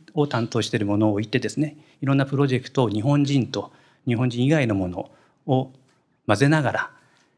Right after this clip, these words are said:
推進をするということで取り組んできております。あの、日本人が三十人ほど、あの、ジャパニーズが二十人弱ほどということで、まあ、えー、約四割は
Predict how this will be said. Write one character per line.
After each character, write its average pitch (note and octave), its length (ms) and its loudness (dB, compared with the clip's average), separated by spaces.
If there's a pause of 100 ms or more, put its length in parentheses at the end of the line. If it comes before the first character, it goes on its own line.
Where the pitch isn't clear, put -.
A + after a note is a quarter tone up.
(140)
推 A#2 180 -2
進 G2+ 300 2
を - 20 -6
す - 140 -6
る G2+ 100 -6
と - 100 -16 (280)
い A2 60 -2
う G#2 100 0
こ G#2 160 -4
と D3 160 2
で A2+ 120 2
取 F#2+ 200 -2
り F#2+ 60 -6
組 G2+ 180 -2
ん - 20 -2
で G#2 100 0
き G2+ 60 -6
て - 140 -2
お - 20 0
り F#2+ 80 -2
ま F#2+ 140 -4
す。 - 120 -16 (680)
あ B2 100 0
の、 A#2 360 -2
日 B2+ 100 -2
本 B2+ 220 0
人 B2+ 640 -2
が G#2+ 160 0
三 A#2+ 300 0
十 A#2 180 -2
人 A2+ 160 -2
ほ G2+ 140 -6
ど、 G#2+ 200 -4 (260)
あ A#2 180 -4
の、 A2+ 200 -6
ジ A2 120 -6
ャ - 20 -14
パ A2 120 -4
ニ B2 120 0
ー - 20 0
ズ B2 60 -2
が A2 80 -2
二 G2+ 140 -2
十 G#2+ 100 -4
人 G#2+ 140 -2
弱 G#2+ 260 -4
ほ A2+ 80 -4
ど G#2+ 140 -2
と A2 100 -4
い G#2+ 80 0
う G#2 60 -4
こ G#2+ 120 -8
と A#2 140 -4
で、 G#2 240 -6
ま A2 140 -10
あ、 - 120 -14 (640)
え G#2 100 -6
ー、 F#2+ 60 -4
約 G#2+ 280 -4
四 C3 200 4
割 A2+ 220 -2 (300)
は - 280 0